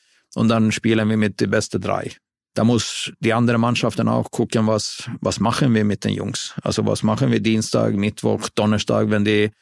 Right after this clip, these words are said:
zweimal drei Minuten am, äh, Wochenende gespielt haben? Macht das Sinn für die Zukunft? Nee, klar nicht.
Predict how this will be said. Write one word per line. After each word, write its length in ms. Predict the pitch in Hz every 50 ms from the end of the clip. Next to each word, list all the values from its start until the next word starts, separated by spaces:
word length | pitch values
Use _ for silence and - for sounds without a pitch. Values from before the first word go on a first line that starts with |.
| _ _ _ _ _ _ _ _ _ -
zweimal 640 | - - - 107 104 107 107 104 104 104 101 101 98 92 120 - -
drei 180 | - 110 104 104
Minuten 480 | 104 104 107 107 107 - - 110 107
am, 240 | 107 104 104 104 107
äh, 320 | 110 110 110 113 113 113 110
Wochenende 440 | 110 104 - 113 107 104 101 101
gespielt 440 | - 101 101 - - 107 101 98 -
haben? 200 | 107 98 92 -
Macht 220 | 104 95 - - 101
das 120 | 95 -
Sinn 220 | - 117 113 110
für 100 | - -
die 120 | 110 104 95
Zukunft? 800 | - - 117 113 - - 131 120 113 - - - - - - - - - _ _ -
Nee, 320 | - 113 113 113 113 113 104 -
klar 200 | - - 101 98
nicht. 380 | 101 107 104 - - - -